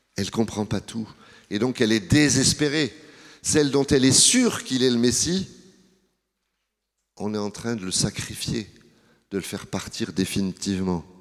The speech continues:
Comment comprendre cette contradiction apparente dans le psaume cent dix-huit ? De dire à la fois, oui, il est lié, on l'attache, on l'amène à l'autel du sacrifice,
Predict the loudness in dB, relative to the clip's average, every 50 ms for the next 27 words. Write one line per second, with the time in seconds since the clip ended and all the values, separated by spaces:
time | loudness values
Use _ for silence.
0 | _ _ _ _ _ _ _ _ _ _ _ _ _ _ _ _ _ _ _ _
1 | _ _ _ _ _ _ _ _ _ _ -20 _ _ _ _ _ _ _ _ _
2 | _ _ _ _ _ _ _ _ _ _ _ _ _ _ _ -2 0 2 2 2
3 | 2 2 0 0 2 2 2 2 2 2 -2 -4 -4 -2 -4 -4 -4 0 -2 -2
4 | -2 -2 -4 -4 -2 0 -2 -2 2 2 0 2 2 2 2 0 0 -4 -8 -8
5 | -10 -14 -20 _ _ _ -4 -2 0 0 0 0 -2 -2 -2 -2 -2 -2 -4 -4
6 | -4 -4 -4 -6 -6 -6 -6 -8 -6 -8 -10 -10 -10 -14 _ _ -20 -20 -20 _
7 | _ _ _ _ -12 -10 -8 -6 -2 0 0 0 0 0 -2 -2 -4 -2 0 2
8 | 2 2 0 0 -2 -2 -4 -6 -8 -18 -20 -14 -8 -6 -2 0 0 0 0 -2
9 | -6 -6 -4 0 0 0 2 0 -2 -6 -10 -20 -20 -20 -12 -6 -4 -2 -2 -2
10 | -2 -2 -2 -2 -2 -2 -2 -2 -2 -2 0 0 0 0 0 0 0 0 0 0
11 | 0 -2 -2 -2 -2 -4 -2 -2 -2 -2 -4 -6 -10 -8 -4 -4 -4 -2 -2 -4
12 | -6 -6